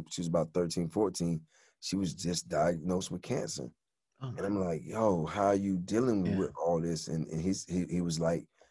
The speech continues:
Speaker 1: "I'm just keeping my faith." But that's what that podcast is about, talking to real people about real situations.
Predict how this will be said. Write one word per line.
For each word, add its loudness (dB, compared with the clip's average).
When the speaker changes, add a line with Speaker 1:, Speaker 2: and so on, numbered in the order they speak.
Speaker 1:
"I'm -2
just -2
keeping 0
my 2
faith." 2
But 4
that's 6
what -2
that 6
podcast 4
is -4
about, 2
talking 6
to 4
real 4
people 0
about 2
real 2
situations. -2